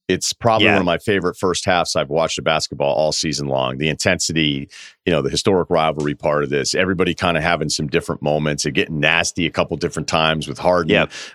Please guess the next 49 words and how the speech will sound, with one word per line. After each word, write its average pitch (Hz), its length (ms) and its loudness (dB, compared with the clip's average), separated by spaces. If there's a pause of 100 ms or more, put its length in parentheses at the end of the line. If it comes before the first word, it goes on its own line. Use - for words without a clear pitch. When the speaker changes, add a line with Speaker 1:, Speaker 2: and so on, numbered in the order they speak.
Speaker 1:
with 95 180 0
the 85 180 2
flagrant, 90 600 0
which, - 260 -2
you 160 80 0
know, 80 280 0 (100)
it 107 80 -4
draws 98 320 2
blood, 82 460 0
so 80 200 0
it, 73 140 -4
it 95 180 -2 (200)
looks 98 340 0 (220)
bad. 85 540 4
You 92 100 -2
know, 78 100 0
I 85 140 2
always 92 220 2
think 80 160 -4
Harden's 82 220 0
doing 78 180 0
everything 80 280 2
on 69 120 0
purpose, 76 360 0
but 80 140 -2
it 71 80 0
wasn't, 78 260 0
like, 73 140 0
the 82 80 -4
most 73 180 0
egregious 85 480 0
thing. 78 260 2
And 76 80 0
on 78 60 0
the 78 140 2
other 85 120 2
side, 80 380 4
Speaker 2:
Yep. 80 160 2 (280)
Speaker 1:
you 107 60 2
know, 98 100 2
Niang 92 520 2
grabbing 82 400 0
Jaylen, 87 640 0 (400)
where 85 540 2 (460)
I, 87 300 2
I - 20 2
don't, 101 160 -2
you 95 80 -2
know, 67 200 -2